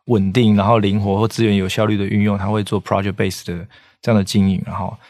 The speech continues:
那如果你要去寻求未来具有高指数成长的，齁，这或者是这种高获利爆发性的这样的一个，呃，事业，齁，你可能会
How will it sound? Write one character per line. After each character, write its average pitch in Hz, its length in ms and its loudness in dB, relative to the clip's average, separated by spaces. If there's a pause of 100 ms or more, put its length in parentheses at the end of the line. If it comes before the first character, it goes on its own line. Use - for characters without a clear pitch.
(200)
那 110 640 2 (320)
如 131 140 2
果 139 120 4
你 101 120 4
要 117 440 4 (200)
去 107 680 0
寻 117 240 0
求 110 280 2
未 127 260 4
来 98 180 4
具 135 220 2
有 98 180 2
高 113 240 2
指 104 140 -2
数 117 160 2
成 104 240 2
长 98 260 -2
的， 98 160 -4
齁， 104 220 -4
这 107 120 -8
或 107 120 -2
者 101 120 -6
是 101 240 -4 (360)
这 110 120 -4
种 95 320 -2
高 104 460 -2
获 104 300 -2
利 104 260 0
爆 110 220 0
发 101 200 -2
性 101 220 -2
的 87 100 -4
这 95 120 -6
样 95 120 -2
的 95 80 -4
一 90 120 -8
个， - 280 -8 (500)
呃， - 120 -10
事 113 300 0
业， 107 180 2
齁， 98 100 -2
你 107 80 2
可 110 120 2
能 101 120 0
会 110 300 4